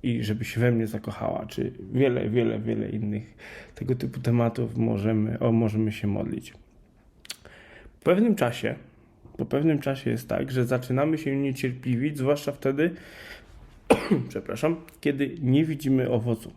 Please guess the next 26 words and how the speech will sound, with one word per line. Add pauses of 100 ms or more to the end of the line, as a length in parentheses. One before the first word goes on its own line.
(720)
kiedy
sprawa (280)
przez
dłuższy
czas
pozostaje
nierozwiązana. (840)
Oczywiście, (320)
mm,
wtedy
bardziej
może
gorliwie
się
modlimy,
bardziej (440)
Bogu
jeszcze
bardziej
pod-,
podsuwamy
te
rozwiązania
i (280)
zaczynamy
się